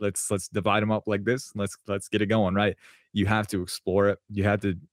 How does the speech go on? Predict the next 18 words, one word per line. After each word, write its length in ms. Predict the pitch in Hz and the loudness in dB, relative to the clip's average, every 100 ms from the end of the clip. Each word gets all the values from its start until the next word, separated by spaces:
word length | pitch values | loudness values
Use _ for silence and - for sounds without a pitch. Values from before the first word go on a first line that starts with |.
| 110 110 | -18 -8
you 120 | 92 95 | -2 0
have 160 | 98 | 0
to 60 | - | 0
have 100 | 90 | -2
trial 320 | - 95 92 | 0 0 2
and 80 | 90 | 0
error 280 | 87 92 92 - | 0 0 -2 -2
over 180 | 98 | -2
time, 400 | 98 95 98 98 - | -2 0 0 -2 -6
see 240 | - - | -8 -2
what 140 | 98 95 | -2 0
the 80 | 92 | -2
results 560 | 92 95 95 - - _ _ _ | 0 0 0 -6 -12 _ _ _
provide. 440 | 107 95 95 107 131 - | 2 4 4 2 -4 -4
And 120 | 101 | 0
that's 220 | 101 98 | 2 2
one 160 | 101 101 | 0 0
thing, 280 | 104 101 | 2 0